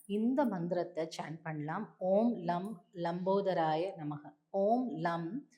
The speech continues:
லம்போதராய நமக." இந்த மந்திரத்தை நீங்க சாண்ட் பண்ணிட்டே இருக்கலாம். இந்த யாரோட மந்திரம்னு பார்த்தீங்கன்னா, அ, ஆக்சுவலா லம், லம்ங்கிறது வந்து ரூட்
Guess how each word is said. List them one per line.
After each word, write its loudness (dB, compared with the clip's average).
லம்போதராய 6
நமக." -8
இந்த 2
மந்திரத்தை -4
நீங்க -6
சாண்ட் -8
பண்ணிட்டே -12
இருக்கலாம். -6
இந்த 4
யாரோட 10
மந்திரம்னு 2
பார்த்தீங்கன்னா, -4
அ, 4
ஆக்சுவலா 4
லம், 8
லம்ங்கிறது 8
வந்து 2
ரூட் 6